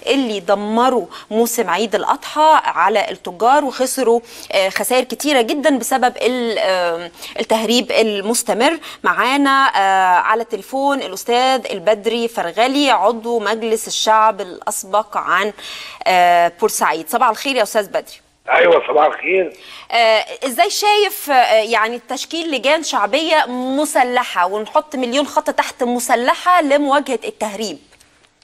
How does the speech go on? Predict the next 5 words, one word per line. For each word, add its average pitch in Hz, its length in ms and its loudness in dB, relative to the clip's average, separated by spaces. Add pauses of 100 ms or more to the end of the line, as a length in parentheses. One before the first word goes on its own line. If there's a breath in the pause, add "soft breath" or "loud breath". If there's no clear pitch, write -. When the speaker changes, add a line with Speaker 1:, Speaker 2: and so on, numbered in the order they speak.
(520)
Speaker 2:
هو 220 520 4
بورسعيد 170 560 0 (140)
بتعيش 131 920 2 (300)
كارثه 120 400 0
جديده 120 520 -6